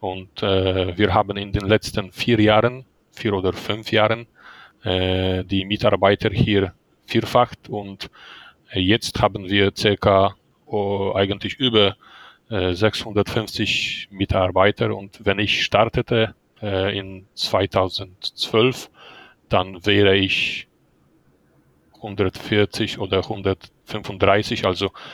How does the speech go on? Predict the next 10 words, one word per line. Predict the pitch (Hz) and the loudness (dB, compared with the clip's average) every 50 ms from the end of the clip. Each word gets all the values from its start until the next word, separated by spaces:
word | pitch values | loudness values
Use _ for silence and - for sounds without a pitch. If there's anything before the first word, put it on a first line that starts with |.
| - - - - _ _ - | -18 -20 -20 -20 _ _ -4
äh, | 107 90 92 92 92 92 92 92 | -2 0 2 2 2 2 2 2
jetzt | 95 98 113 110 - - - | 2 2 2 2 2 2 2
haben | 107 98 101 101 95 | 2 2 0 -2 -2
wir | 95 101 98 98 - _ _ _ _ _ - - - - - _ | -2 -2 -2 -2 -6 _ _ _ _ _ -20 -20 -20 -20 -20 _
viel | - - - 107 107 110 110 104 | -10 -2 2 4 6 6 6 6
mehr | 98 101 101 101 98 95 - - | 4 4 4 4 4 2 0 -4
Leute, | - 104 101 101 98 - 104 92 - _ _ _ _ _ _ _ _ _ _ _ _ _ - | -4 0 0 0 0 0 -2 -4 -4 _ _ _ _ _ _ _ _ _ _ _ _ _ -6
äh, | 104 92 95 90 90 92 90 | -4 -2 0 0 0 0 0
bei | 87 95 92 95 | 0 0 0 0
Objectivity. | 90 92 98 92 - - - 92 95 92 - 98 - | -2 -4 -6 -8 -8 -8 -8 -8 -8 -8 -10 -10 -16